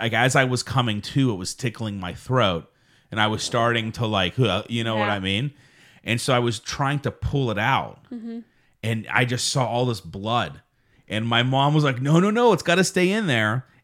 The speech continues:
Speaker 1: And then I really had to pee, like, really bad. Like, I really, and I was, and I was like, "I gotta pee."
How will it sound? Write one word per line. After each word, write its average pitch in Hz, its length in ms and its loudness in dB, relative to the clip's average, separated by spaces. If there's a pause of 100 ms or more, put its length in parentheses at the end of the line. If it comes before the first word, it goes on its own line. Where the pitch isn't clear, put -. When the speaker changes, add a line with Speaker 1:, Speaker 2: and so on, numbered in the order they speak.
Speaker 1:
And 120 100 2
then 123 80 2
I 107 40 2
really 113 560 -2
had 98 180 0
to 87 80 -6
pee, 69 400 -4 (180)
like, 90 240 -8
really 85 360 -10
bad. 62 360 -14 (840)
Like, 98 160 -6
I 98 40 -2
really, 101 400 -4
and 101 100 -4
I 98 160 0
was, 95 380 -4
and 98 120 -6
I 107 180 0
was 101 160 -2
like, 101 280 -2
"I - 20 -8
gotta 110 300 -2
pee." 98 460 -10